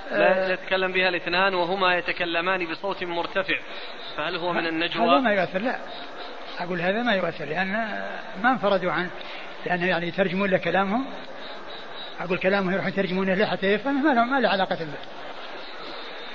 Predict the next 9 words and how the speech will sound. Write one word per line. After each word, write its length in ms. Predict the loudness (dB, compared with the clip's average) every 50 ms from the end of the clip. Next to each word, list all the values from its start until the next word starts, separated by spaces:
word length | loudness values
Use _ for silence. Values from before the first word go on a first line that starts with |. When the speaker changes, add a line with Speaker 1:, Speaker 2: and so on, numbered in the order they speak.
| -12 -12 -12 -12 -10 -10 -10 -10 -10 -10 -10 -10 -10 -10 -12 -12 -12 -12 -12 -12 -12 -12 -12 -10 -10 -10 -12 -12 -12 -12 -12 -10 -10 -10 -10 -10 -8 -2 2
Speaker 1:
لكن 240 | 2 2 2 2 2
لو 120 | 2 2
كانوا 180 | 4 4 2 2
يتكلمون 420 | 0 -2 -2 -2 0 0 0 0
بالعربية 500 | 2 4 4 4 4 2 -2 -2 -4 -4
ثم 240 | -4 -4 -4 -4 -4
قلبوا 460 | -4 -2 -2 -2 0 0 0 0 -2 -4 -8 -10 -12 -12 -12 -12 -12 -12 -12 -12 -12 -12 -12 -12 -12 -12 -12 -12 -12 -12 -10 -8 -6
Speaker 2:
ثم 140 | -2 0
إيش؟ 160 | 0 0 0